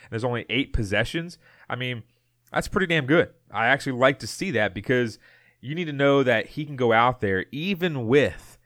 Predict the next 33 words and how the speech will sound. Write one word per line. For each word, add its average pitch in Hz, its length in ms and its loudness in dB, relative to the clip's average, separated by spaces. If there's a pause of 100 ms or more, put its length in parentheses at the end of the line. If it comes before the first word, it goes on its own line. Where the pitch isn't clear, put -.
(320)
the 120 80 -2
bad 123 360 4
offensive 120 500 0
line. 110 520 -4
And, 98 380 -6 (200)
you 117 80 -12
know, 120 240 0
you're, 131 200 -2 (160)
you're 139 240 2
all 139 220 8
hearing 151 340 2
about 117 400 4 (360)
the 117 80 -6
Eagles' 139 320 2
defensive 127 440 0
line, 110 280 2
how 117 260 2
great 123 360 4
they 127 120 2
were. 120 240 2
They 120 100 0
didn't 165 200 -8
do 135 180 2
too 110 240 -6
well 95 340 -2
yesterday. 98 580 -4 (400)
So - 140 0
you're 135 180 6
thinking 196 260 -2
about 123 200 4
it 113 40 -4
and 110 80 -12
saying, 117 360 -4